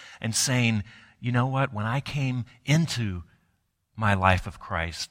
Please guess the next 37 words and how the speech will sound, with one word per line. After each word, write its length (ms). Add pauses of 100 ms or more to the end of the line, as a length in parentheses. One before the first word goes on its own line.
(120)
there 160
was 140
forgiveness. 680
There 200
was 140
the 80
gospel. 680 (800)
And 100
I 60
want 240
that 160
again." 420 (960)
It's 140
coming 260
back 320
over 300
and 100
over. 340
It's 200
renewing 680 (300)
the 80
basic 560
transaction 840
of 140
grace. 540
That 180
is 160
Jesus 460
saying, 420 (300)
"My 320
life 420 (240)
for 200
yours, 440
my 220
death 400
for 140
yours." 600